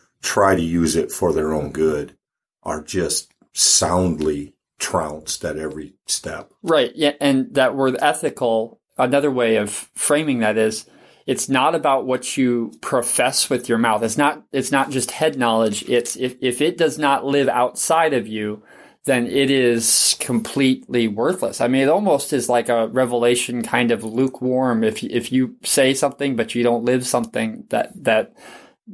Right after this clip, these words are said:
Speaker 2: there will be judgment is even the language here.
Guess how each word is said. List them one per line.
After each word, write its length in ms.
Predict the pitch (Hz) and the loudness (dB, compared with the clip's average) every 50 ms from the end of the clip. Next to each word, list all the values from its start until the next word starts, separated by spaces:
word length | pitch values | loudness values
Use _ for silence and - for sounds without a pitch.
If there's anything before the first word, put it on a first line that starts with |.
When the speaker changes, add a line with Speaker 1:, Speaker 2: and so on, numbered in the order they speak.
| - - - - _ - | -16 -16 -16 -18 _ -6
Speaker 2:
there 280 | 131 127 135 131 131 131 | -2 0 2 4 4 4
will 240 | 123 139 139 135 | 4 4 2 2
be 160 | 135 139 123 113 | 4 2 0 2
judgment 640 | 117 127 120 120 117 - - 110 98 - - - - | 2 2 2 2 2 -2 -8 -12 -14 -14 -14 -14 -8
is 160 | - 117 113 | -8 -6 -4
even 220 | 120 120 117 117 110 | -2 -2 0 0 0
the 80 | 107 | 0
language 440 | 104 104 104 107 - - 104 104 - | 0 -2 -2 -4 -4 -6 -6 -6 -6
here. 260 | - - - - - | -6 -6 -6 -8 -10